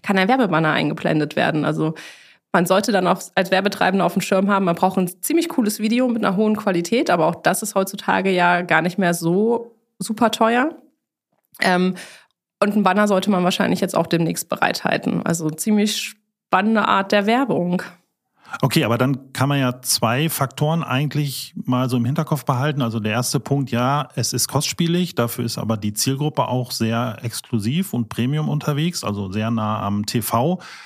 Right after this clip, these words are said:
Speaker 2: Und der zweite Punkt, den man natürlich auch bei solchen, ähm, Angeboten gar nicht vernachlässigen darf, ist einfach, ähm, dass viele Menschen nicht rein auf dem Smart T V schauen, sondern die haben halt parallel ihr Handy, Thema Second Screen.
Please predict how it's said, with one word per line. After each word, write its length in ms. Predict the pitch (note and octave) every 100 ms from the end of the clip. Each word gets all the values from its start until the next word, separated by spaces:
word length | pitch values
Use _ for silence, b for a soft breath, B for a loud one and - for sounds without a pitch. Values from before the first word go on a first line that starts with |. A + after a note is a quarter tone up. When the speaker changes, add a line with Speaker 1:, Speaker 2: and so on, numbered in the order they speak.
| B B
Speaker 2:
Und 320 | - C3+ D3 -
der 100 | A#2
zweite 380 | - C3 -
Punkt, 260 | - D#3 D3
den 80 | C3
man 80 | B2
natürlich 340 | A2+ C3 A2
auch 160 | C3+ C3
bei 120 | G#2
solchen, 480 | A2 A#2+ C3+ B2 A#2
ähm, 380 | A#2 A2+ A2 A2
Angeboten 560 | A2+ A#2+ G#2 A2+ G#2+
gar 160 | A2+ G#2+
nicht 140 | A#2
vernachlässigen 760 | - G#2+ A2+ - A#2 - A2 G2+
darf, 420 | G2 G#2+ C#3+ - - B B -
ist 240 | B2 -
einfach, 600 | - A#2 A2+ A#2+ A#2 - -
ähm, 360 | A#2+ A2+ B2 D3+
dass 300 | B2 A#2+ -
viele 260 | C#3+ C3+
Menschen 580 | B2+ B2 B2+ - B2+ B2+
nicht 440 | B2 B2 - B2
rein 540 | G2 G#2+ G#2+ G#2+ G#2+ - _ _ _ _
auf 300 | - G#2 -
dem 100 | A2
Smart 320 | - G#2+ G#2
T 80 | G#2+
V 160 | G#2 G2+
schauen, 360 | - C3 G#2+
sondern 260 | F2 F2+ F2+
die 100 | F2+
haben 160 | G2+
halt 180 | G2+ G2+
parallel 440 | - G#2 G#2 G#2+ G2+
ihr 100 | F#2+
Handy, 480 | C3+ D3 D#3 D#3 -
Thema 240 | A#2 G#2+
Second 300 | - - A#2+
Screen. 420 | - C3 C#3 D#3